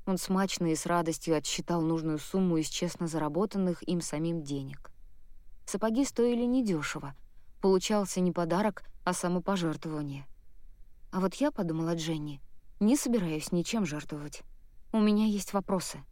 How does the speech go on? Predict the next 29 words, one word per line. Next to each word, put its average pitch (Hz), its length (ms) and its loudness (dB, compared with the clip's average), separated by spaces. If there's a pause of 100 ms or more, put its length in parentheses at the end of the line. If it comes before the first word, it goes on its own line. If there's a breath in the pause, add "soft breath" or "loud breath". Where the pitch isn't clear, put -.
(360)
и 220 100 4
я 185 180 6
получу 165 420 2
на 196 100 4
них 156 240 -2
ответы». 147 460 -4 (1700)
Рив 185 300 6
с 165 100 0
Брайаном 175 500 4
спали 165 320 -2
в 160 80 -2
спальниках, 226 640 0 (360)
которые 269 420 4
одолжил 226 500 0
Стивен, 147 480 -4 (260)
на 185 100 2
полу 208 260 2
в 160 60 -4
его 165 240 2
комнате 208 460 0
в 165 40 0
общежитии. 170 720 -2 (840)
Соседка 247 520 4
Кэтлин 233 440 2
по 226 100 0
комнате 262 480 2
уехала 180 440 2
на 170 180 2
лето, 214 340 2